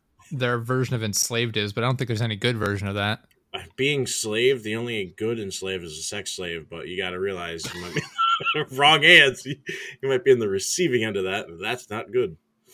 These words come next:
Speaker 1: You're on an island with a bunch of, like, politicians from the United States and one of their friends that,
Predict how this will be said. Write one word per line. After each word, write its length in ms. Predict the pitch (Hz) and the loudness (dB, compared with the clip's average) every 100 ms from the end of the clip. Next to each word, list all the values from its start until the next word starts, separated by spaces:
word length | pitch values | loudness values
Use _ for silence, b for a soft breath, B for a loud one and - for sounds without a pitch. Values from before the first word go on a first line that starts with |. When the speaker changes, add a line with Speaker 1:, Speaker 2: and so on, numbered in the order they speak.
| B B B _ - | B B B _ 2
Speaker 1:
You're 80 | 147 | 4
on 120 | 151 | 6
an 80 | 123 | 6
island 420 | 117 127 131 123 | 6 4 2 2
with 140 | 117 | 2
a 40 | 110 | 2
bunch 220 | 113 - | 2 0
of, 80 | 120 | 0
like, 320 | 113 107 - | 0 -2 -2
politicians 640 | 127 113 110 113 - 110 | 2 2 2 0 0 -4
from 80 | - | -4
the 40 | 113 | -4
United 340 | 110 110 110 | -2 -4 -4
States 540 | - - 104 110 - | -4 0 0 0 -2
and 80 | 110 | -4
one 100 | 107 | -4
of 60 | 107 | -4
their 80 | 104 | -6
friends 400 | - 107 107 104 | -2 -2 -2 -4
that, 160 | 98 | -6